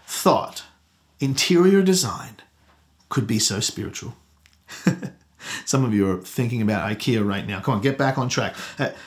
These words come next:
what is furnishing your faith house, your inner man? It's like those Christian households that have those, like,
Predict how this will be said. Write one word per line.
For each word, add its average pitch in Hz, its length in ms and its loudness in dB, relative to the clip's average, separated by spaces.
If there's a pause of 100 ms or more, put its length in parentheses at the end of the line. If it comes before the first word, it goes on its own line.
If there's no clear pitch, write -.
(120)
what 269 400 4
is 220 180 4
furnishing 131 960 2 (160)
your 131 540 2
faith 139 580 0 (400)
house, - 480 0
your 147 160 6
inner 160 220 4
man? 131 360 2 (880)
It's - 520 -2
like 180 180 6
those 175 260 6
Christian 180 360 4
households 147 460 4
that 135 100 4
have 143 200 6
those, 123 300 2
like, 123 240 0